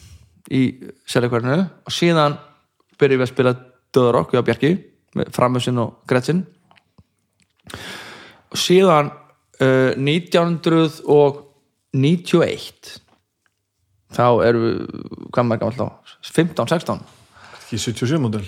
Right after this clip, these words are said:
Speaker 1: Já.
Speaker 2: Fjórtán?
Speaker 1: Fjórtán ára, er fjórtán ára. Nítján níutíu og eitt, þá er porthátíð haldin í Reykjavík. Tryggvagötu, sem útideildin var.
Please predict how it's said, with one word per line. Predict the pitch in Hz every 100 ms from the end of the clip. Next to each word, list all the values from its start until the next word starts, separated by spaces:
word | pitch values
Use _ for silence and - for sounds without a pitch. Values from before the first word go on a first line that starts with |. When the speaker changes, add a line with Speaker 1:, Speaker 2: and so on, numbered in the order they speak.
| -
Speaker 1:
Já. | 143 117 - -
Speaker 2:
Fjórtán? | 160 - 113 87
Speaker 1:
Fjórtán | 165 185 254 220
ára, | 110 -
er | 120
fjórtán | 135 214 196
ára. | 127 104 - - 143
Nítján | 175 226
níutíu | 226 233
og | 151
eitt, | 180 190 -
þá | - 165 170
er | 160
porthátíð | - 269 - - 135 123 95 - - _ _ _ _ _ _ _ _ _ -
haldin | 147 139 135 110 -
í | 135
Reykjavík. | 175 113 76 - - _ _ _ _ _ - _ -
Tryggvagötu, | 175 170 120 - 123
sem | 131
útideildin | 185 180 131 117 104
var. | 73